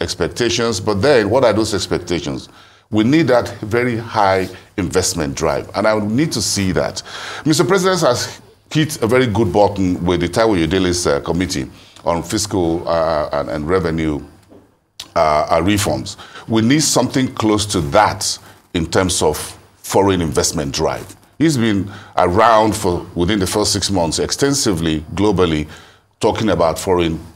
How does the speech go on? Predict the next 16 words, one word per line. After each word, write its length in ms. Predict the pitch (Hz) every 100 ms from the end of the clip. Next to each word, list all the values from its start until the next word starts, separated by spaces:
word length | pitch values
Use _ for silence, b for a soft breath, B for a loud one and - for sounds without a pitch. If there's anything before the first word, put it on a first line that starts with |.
| _
direct 340 | 82 85 82 -
investment 480 | 73 82 80 87 73
back 240 | 82 80
into 180 | 73 69
Nigeria, 560 | 73 69 107 143 98 82 B B B B
which 220 | 135 139
is 140 | 104
good. 340 | 76 95 69 -
But 100 | 110
we 120 | 117
need 420 | 113 123 156 180
someone 600 | - 139 123 120 117 117 -
in 200 | 113 113
here 420 | 98 104 82 78
to 180 | 92 101
coordinate 640 | 85 104 104 101 98 92